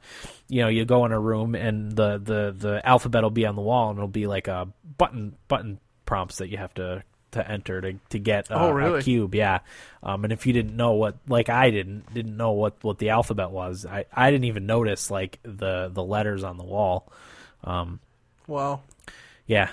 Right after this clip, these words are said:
Speaker 1: the, I, like, I don't see how
Speaker 2: It's a lot of thought that
Speaker 1: Yeah,
Speaker 2: went into that
Speaker 1: exactly,
Speaker 2: game.
Speaker 1: exactly. I don't see how you could do that without the internet or without spending, uh, a crazy amount of time on that game.
Speaker 2: What kind of peyote was that guy on when he made that?
Speaker 1: <laughs> I have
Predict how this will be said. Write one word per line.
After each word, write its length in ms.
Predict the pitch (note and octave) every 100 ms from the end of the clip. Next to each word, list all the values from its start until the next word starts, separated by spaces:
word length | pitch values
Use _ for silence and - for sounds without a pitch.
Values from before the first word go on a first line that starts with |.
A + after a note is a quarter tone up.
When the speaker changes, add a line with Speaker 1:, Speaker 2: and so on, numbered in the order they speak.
| -
Speaker 1:
the, 220 | A2+ C3+
I, 100 | D#3
like, 200 | D#3 C3+
I 60 | C3+
don't 140 | D3 C#3
see 160 | C#3
how 600 | A#2 - A#2 A2+ A2 A2 - - _
Speaker 2:
It's 80 | -
a 60 | F3+
lot 240 | D#3 E3
of 100 | C#3
thought 340 | D#3 D#3 C3
that 100 | D3 E3
Speaker 1:
Yeah, 140 | D3+
Speaker 2:
went 80 | A2
into 100 | A2+
that 120 | E3
Speaker 1:
exactly, 200 | C3 G#2+ G2+
Speaker 2:
game. 140 | C3+
Speaker 1:
exactly. 420 | A#2 A#2 C#3 - G#2
I 80 |
don't 140 | C3 C#3+
see 120 | C3+
how 200 | C3+ B2+
you 160 | A#2 G#2+
could 160 | G#2+
do 160 | A2 A2+
that 380 | G2+ F#2+ F#2+ -
without 380 | B2 G#2+ G#2 G2
the 120 | G2+
internet 440 | G#2 G2+ G2 F#2+ F#2
or 160 | G#2
without 300 | G2+ G2 F2+
spending, 640 | - A2 G2+ F#2+ F#2+ F#2 C#2+ - - -
uh, 220 | G#2 F#2 - -
a 60 | -
crazy 520 | - - B2 A#2+ G#2+
amount 240 | G2 F#2+ F#2
of 40 |
time 280 | - G2 F#2+
on 80 | F2+
that 200 | F2+ -
game. 300 | F#2+ F#2 F#2 _ - -
Speaker 2:
What 180 | F#3+ G#3+
kind 240 | A#3+ G3+
of 120 | C#3
peyote 520 | - F3 E3 F3 E3+
was 160 | C3+ B2+
that 200 | C3 B2+
guy 240 | C3+ C3 C3
on 180 | C3
when 140 | C3+ C3
he 160 | C3
made 200 | C3 C3 C3
that? 180 | B2+ -
Speaker 1:
<laughs> 160 | -
I 40 | B2+
have 360 | G#2 - -